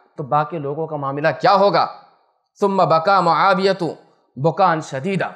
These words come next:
कहते हैं कि मुआविया रज़ी अल्लाह अन्हु रो पड़े और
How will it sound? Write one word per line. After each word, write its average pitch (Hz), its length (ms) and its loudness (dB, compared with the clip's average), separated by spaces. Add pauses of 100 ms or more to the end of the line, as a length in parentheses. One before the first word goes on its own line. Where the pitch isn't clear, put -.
(960)
कहते 156 220 0
हैं 220 120 -2
कि 208 100 -8
मुआविया 180 420 2
रज़ी 165 300 -6
अल्लाह 196 180 -2
अन्हु 220 140 -2
रो 254 200 4
पड़े 160 220 -2 (1120)
और 175 180 2